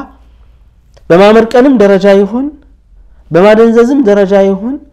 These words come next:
ሙሉ በሙሉ አይምሮን በመስለብም ይሁን ለአደጋ የሚዳርጉ ማንኛውም ነገሮች እዚህ ውስጥ ይካተታሉ። አንዳንድ ሰው የሚያቀልድና የሚያሾፍ አለ። የሚያመረቅን ይገባል የሚል ማስረጃ አምጣ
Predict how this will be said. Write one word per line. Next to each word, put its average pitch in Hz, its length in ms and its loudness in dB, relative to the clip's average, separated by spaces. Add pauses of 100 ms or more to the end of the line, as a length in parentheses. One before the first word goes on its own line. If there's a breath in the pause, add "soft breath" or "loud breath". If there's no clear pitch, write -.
(520)
ሙሉ 175 300 0
በሙሉ 240 320 0
አይምሮን 233 380 2
በመስለብም 208 600 -2
ይሁን 214 260 -6 (600 soft breath)
ለአደጋ 185 480 2 (140)
የሚዳርጉ 196 640 0 (120)
ማንኛውም 185 580 -2
ነገሮች 254 400 -2
እዚህ 165 200 -6
ውስጥ - 160 -12
ይካተታሉ። 120 600 -12 (840)
አንዳንድ 226 380 2
ሰው 226 160 -2
የሚያቀልድና 190 720 -2
የሚያሾፍ 185 500 -2
አለ። 113 180 -8 (280 soft breath)
የሚያመረቅን 160 720 0 (480 soft breath)
ይገባል 170 340 2
የሚል 160 260 0
ማስረጃ 156 460 -2
አምጣ 151 240 -2